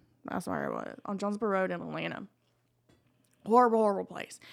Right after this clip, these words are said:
And that's, like, when I, when I was telling you, when I walked outside,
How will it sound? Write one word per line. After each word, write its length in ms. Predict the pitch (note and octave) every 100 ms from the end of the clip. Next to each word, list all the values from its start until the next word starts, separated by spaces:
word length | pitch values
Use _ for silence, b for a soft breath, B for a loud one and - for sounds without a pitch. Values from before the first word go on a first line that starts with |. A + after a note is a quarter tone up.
| B B
And 120 | - A#3+
that's, 220 | B3+ B3+
like, 220 | B3 G#3+
when 140 | A3 A3
I, 240 | G#3 G#3
when 200 | - G#3
I 60 | G3+
was 100 | F#3+
telling 200 | - G3+
you, 140 | G3+
when 140 | G3 G3+
I 80 | A3+
walked 280 | B3+ G#3+
outside, 680 | G3+ G3 - G#3 A#3 A#3+ G#3